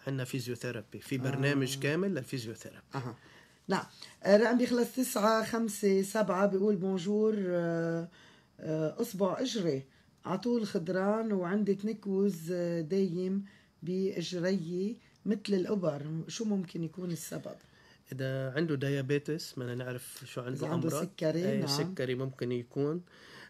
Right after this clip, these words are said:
Speaker 1: أوجاع الظهر، إذا من الظهر بده يكون بحس المريض مثل، آه، سياتيكا، يعني مثل
Speaker 2: مم.
Speaker 1: خط من فوق لتحت من الظهر بيوجعه،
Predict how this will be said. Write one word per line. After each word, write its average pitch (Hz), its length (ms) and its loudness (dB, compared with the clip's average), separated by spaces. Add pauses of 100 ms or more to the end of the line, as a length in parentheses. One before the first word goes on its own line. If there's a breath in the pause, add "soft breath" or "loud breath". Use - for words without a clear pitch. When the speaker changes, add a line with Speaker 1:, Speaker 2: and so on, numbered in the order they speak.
(140)
Speaker 1:
أوجاع 160 320 2
الظهر، 160 560 2
إذا 135 120 -2
من 139 100 2
الظهر 143 380 0
بده 139 200 -2
يكون 170 320 -2
بحس 156 420 -2
المريض 147 520 0
مثل، 143 380 -4
آه، 143 600 -12 (400 loud breath)
سياتيكا، 151 580 0
يعني 147 440 -2
مثل 165 220 0
Speaker 2:
مم. 156 60 2
Speaker 1:
خط 160 360 -2
من 139 120 2
فوق 156 360 -2
لتحت 139 480 -6
من 131 100 -4
الظهر 139 400 -2
بيوجعه، 135 340 -2